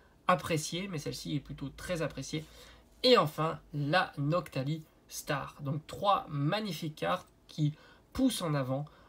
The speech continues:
euh, la série des vingt-cinq ans. À l'heure actuelle, tu peux trouver quand même pas mal de coffrets scellés, euh, sans aller sur des coffrets aussi chers. Tu peux trouver des coffrets si-, Zacian qui proposent quatre boosters, plus deux boosters recyclés,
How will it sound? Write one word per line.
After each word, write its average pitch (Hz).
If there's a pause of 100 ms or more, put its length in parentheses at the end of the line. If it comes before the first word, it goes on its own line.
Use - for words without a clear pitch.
(120)
euh, 131
la 156
série 151 (300)
des 165
vingt-cinq 180
ans. 147
À 180
l'heure 220
actuelle, 233 (240)
tu -
peux 190
trouver 190
quand 185
même 151
pas 180
mal 233
de 214
coffrets 185 (220)
scellés, 175 (420)
euh, 139
sans 185
aller 180
sur 160
des 147
coffrets 156
aussi 151
chers. 175
Tu -
peux 143
trouver 156
des 135
coffrets 131
si-, 143
Zacian 156
qui 156
proposent 135 (220)
quatre 196
boosters, 180 (440)
plus 131
deux 139
boosters 208
recyclés, 160